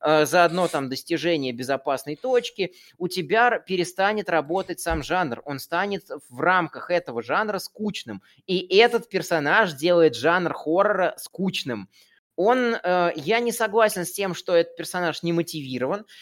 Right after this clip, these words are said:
Это у нас показание неоднозначности машин. То есть, если Джесси у нас была неоднозначность людей,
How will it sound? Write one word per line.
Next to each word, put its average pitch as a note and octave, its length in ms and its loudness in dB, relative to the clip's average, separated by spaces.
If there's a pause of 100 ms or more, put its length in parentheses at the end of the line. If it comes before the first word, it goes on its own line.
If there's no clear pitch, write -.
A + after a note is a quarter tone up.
(200)
Это A#3 640 6
у F#3 120 2
нас G3 300 4
показание F3+ 720 0
неоднозначности E3 1000 0
машин. E3 500 -2
То C3 80 -4
есть, C3+ 180 -4
если D#3+ 240 -4
Джесси D#3+ 400 -2
у D3+ 60 -4
нас C#3+ 220 -4
была D3 280 0
неоднозначность B2+ 800 -4
людей, B3+ 480 -6